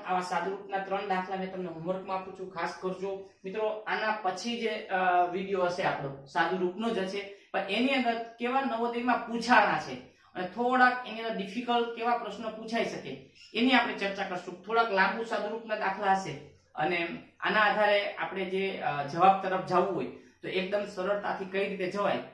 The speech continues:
એની આપણે ચર્ચા ભાગ ત્રણ ની અંદર કરશું. ત્યાર પછી એવું પણ, અ, દાખલો પૂછાય નવોદયની અંદર કે બે સંખ્યાનો સરવાળો આપી દે, એક સંખ્યા આના કરતા વધારે હતી તો તે સંખ્યા કઈ હશે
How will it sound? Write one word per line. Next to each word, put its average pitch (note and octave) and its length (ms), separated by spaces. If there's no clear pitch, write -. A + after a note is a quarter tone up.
એની A#3 220
આપણે G3+ 200
ચર્ચા F#3 380
ભાગ F#3 440
ત્રણ F#3 220
ની G#3 120
અંદર F#3 180
કરશું. E3+ 520
ત્યાર A3+ 260
પછી B3 180
એવું A3+ 280
પણ, A3+ 280
અ, F#3+ 320
દાખલો F#3 320
પૂછાય G3 360
નવોદયની E3+ 460
અંદર D3 280
કે F#3 300
બે A3 220
સંખ્યાનો G#3+ 480
સરવાળો G#3 440
આપી G3+ 200
દે, E3+ 100
એક E3+ 320
સંખ્યા G#3 360
આના G#3 200
કરતા G#3 280
વધારે G3+ 380
હતી - 400
તો G3 100
તે G#3 140
સંખ્યા G3+ 360
કઈ G#3+ 240
હશે - 420